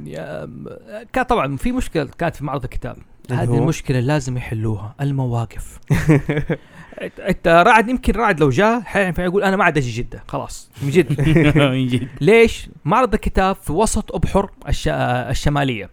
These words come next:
Speaker 1: الجن-، الجنوبية.
Speaker 2: الجنوبية.
Speaker 1: حلو؟ البحر يسارك.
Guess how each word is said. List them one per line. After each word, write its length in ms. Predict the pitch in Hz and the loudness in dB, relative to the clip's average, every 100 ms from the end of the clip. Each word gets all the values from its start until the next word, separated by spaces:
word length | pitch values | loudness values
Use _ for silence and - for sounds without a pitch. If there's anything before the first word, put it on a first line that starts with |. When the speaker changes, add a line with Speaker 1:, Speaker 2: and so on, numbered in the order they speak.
| - - | -14 0
Speaker 1:
الجن-، 220 | 139 123 | 0 2
الجنوبية. 600 | 135 123 156 151 151 98 | 0 4 4 4 0 0
Speaker 2:
الجنوبية. 580 | 127 123 120 113 107 104 - | -2 0 0 0 -4 -6 -4
Speaker 1:
حلو؟ 300 | - 175 285 - - - - - | 4 4 4 -2 -20 -20 -10 -2
البحر 420 | 135 131 - 202 | 2 2 4 2
يسارك. 640 | 165 - 196 220 294 - | 2 4 4 4 2 -4